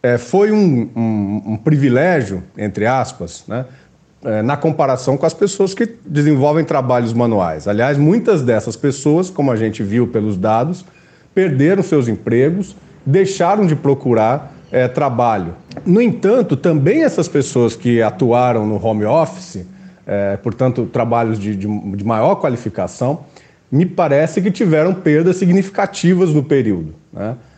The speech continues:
É, as pessoas, é, reclamam muito que têm trabalhado muito mais,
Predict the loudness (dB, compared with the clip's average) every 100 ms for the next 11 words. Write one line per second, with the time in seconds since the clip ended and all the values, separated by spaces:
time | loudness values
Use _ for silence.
0 | _ -6 -4 -2 -2 -2 -2 -4 -2 -4
1 | 0 2 4 2 0 -6 -4 -2 0 0
2 | -2 -2 -4 -4 -6 -6 -4 -4 0 2
3 | 2 2 2 2 2 0 -4 -8 -6 -2
4 | -2 0 0 0 2 2 2 4 4 2
5 | 0 0 0 0 -2 -6